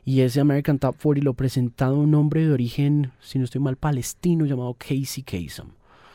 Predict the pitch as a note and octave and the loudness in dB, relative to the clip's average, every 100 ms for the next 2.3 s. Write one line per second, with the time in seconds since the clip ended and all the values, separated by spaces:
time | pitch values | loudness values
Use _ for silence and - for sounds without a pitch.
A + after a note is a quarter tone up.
0 | - - - _ C3+ C#3 C3+ B2+ B2 A#2 | -20 -20 -20 _ 0 4 4 4 2 -2
1 | - C3+ - D#3 D3+ E3+ D#3+ D#3 C#3 C3 | -8 -8 2 4 6 4 6 6 4 2
2 | - B2 | -2 -6